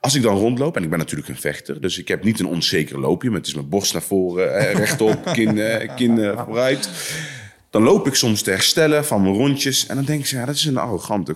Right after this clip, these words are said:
eh, gast." Maar dat is va-, bij heel veel mensen juist dat, dat primaire, dat ze zich bedreigd voelen. En als ik dan niet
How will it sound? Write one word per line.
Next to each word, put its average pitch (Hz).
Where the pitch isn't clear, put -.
eh, 87
gast." -
Maar 110
dat 180
is 180
va-, -
bij 123
heel 160
veel -
mensen 127
juist 139
dat, 117
dat 104
primaire, 123
dat 110
ze -
zich -
bedreigd 165
voelen. 80
En -
als 120
ik 104
dan 104
niet -